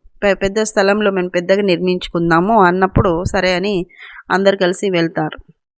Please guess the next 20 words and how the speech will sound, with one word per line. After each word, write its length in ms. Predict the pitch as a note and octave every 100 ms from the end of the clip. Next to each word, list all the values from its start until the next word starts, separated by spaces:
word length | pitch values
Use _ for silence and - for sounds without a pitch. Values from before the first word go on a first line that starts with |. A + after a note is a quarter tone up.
| _ -
ఎలీషాను 420 | F#3 G3+ A3 G#3+
కూడా 240 | G#3+ G3+
రమ్మంటే 360 | F#3 G3+ G#3 A3
ఆయన 220 | F#3 F3+
కూడా 180 | F#3+ E3+
వెళ్తాడు. 360 | D#3 - - - - - - G#3+
వెళ్తే 300 | B3 C4+ B3+
ఒక, 220 | A3 A#3
ఒక 400 | A3 G3 G3+ A3
అతను 420 | A3 A#3+ A3 G3
కొడతా, 640 | F#3+ G#3 G#3+ A3+ G3+ F3+ G3+ - _ -
ఒక 320 | F#3 F3+ G3
శిష్యుడు 340 | F#3+ A3+ B3 A#3
కొడుతూ 360 | A3+ G#3+ A#3
ఉంటే 460 | G#3+ G3+ G3+ E3 - - - -
ఆ 40 | A3
యొక్క 120 | A#3
గొడ్డలి, 760 | A3 A3+ A#3 C4+ B3+ F#3+ G3 - _ _ _ _ _ _ -
ఆ, 20 | G3 F#3 F3+
ఎగిరిపోయి 1000 | - - G#3 B3 B3 A#3 A#3 A3+ F3+